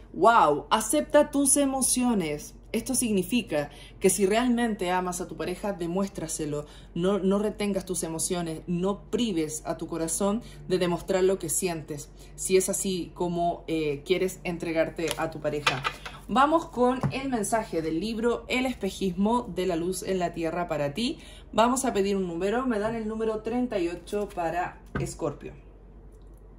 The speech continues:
Dice, la fragilidad. Estás envuelto en una fragilidad a causa de que las cosas no están saliendo como querías.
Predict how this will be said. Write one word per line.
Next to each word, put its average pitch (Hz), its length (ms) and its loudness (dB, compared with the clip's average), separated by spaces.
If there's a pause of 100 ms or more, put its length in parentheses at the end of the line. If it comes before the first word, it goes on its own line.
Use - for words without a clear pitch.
(960)
Dice, 175 460 -2
la 262 240 2
fragilidad. 214 840 -2 (720)
Estás 302 300 2
envuelto 285 380 4
en 262 80 0
una 254 180 6
fragilidad 165 760 2 (140)
a 190 160 8
causa 247 360 2
de 233 100 0
que 196 80 -2
las 165 160 -2
cosas 170 560 0
no 214 300 2
están 262 280 -2
saliendo 220 460 0
como 185 240 0
querías. 147 560 -2